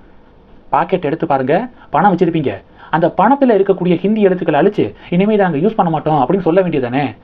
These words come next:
அதுக்கு திராணி இருக்கா?" அப்படின்னு சொல்லிட்டு பா ஜ க பதிவு போடுறாங்க. பாஸ்போர்ட்ல இருந்து ஆரம்பிச்சு பான் கார்டு, ஆதார் வரைக்கும் ஹிந்தியில எழுதப்பட்டிருக்கு. நீங்க என்ன பண்றீங்க? பெர்மனன்ட் மார்க்கர் இருக்கு பாத்தீங்களா, அழியாத மார்க்கர், அந்த மார்க்கர் எடுத்து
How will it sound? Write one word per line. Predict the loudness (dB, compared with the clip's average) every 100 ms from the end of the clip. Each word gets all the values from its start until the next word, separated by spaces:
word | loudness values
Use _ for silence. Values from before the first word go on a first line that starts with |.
| -8
அதுக்கு | -4 -2 0
திராணி | 0 0
இருக்கா?" | 0 0 0 0
அப்படின்னு | -2 -4
சொல்லிட்டு | -4 0 2 2 -6 -10 -4
பா | -2
ஜ | -2
க | -2
பதிவு | 0 0 0
போடுறாங்க. | -2 -4 -8 -14 -20 -20 -20 -20 -20 -20 -20 -20 -20 -20 -20 -20 -20 -4
பாஸ்போர்ட்ல | -4 -2 -2 -2
இருந்து | 0 0 2
ஆரம்பிச்சு | 0 -2 -4
பான் | -2 0 0
கார்டு, | 0 0 2
ஆதார் | 2 2 2 2
வரைக்கும் | 0 0 0 0 0 -10 -2
ஹிந்தியில | 0 4 4
எழுதப்பட்டிருக்கு. | 4 2 2 0 -2 -6 -10 -16 -6
நீங்க |
என்ன | -2 0
பண்றீங்க? | 0 0 0 2 0 -4 -20 -6 0
பெர்மனன்ட் | 4 6 4 2 -6 -18 -14 -2
மார்க்கர் | 0 2
இருக்கு | 0 0
பாத்தீங்களா, | -4 -2 0 0 -2 -14 -20 -20 -8
அழியாத | -2 4 4 4
மார்க்கர், | 2 0 -2 -4 -10 -10
அந்த | -4 0
மார்க்கர் | 2 2 2
எடுத்து | 2 2 0 -4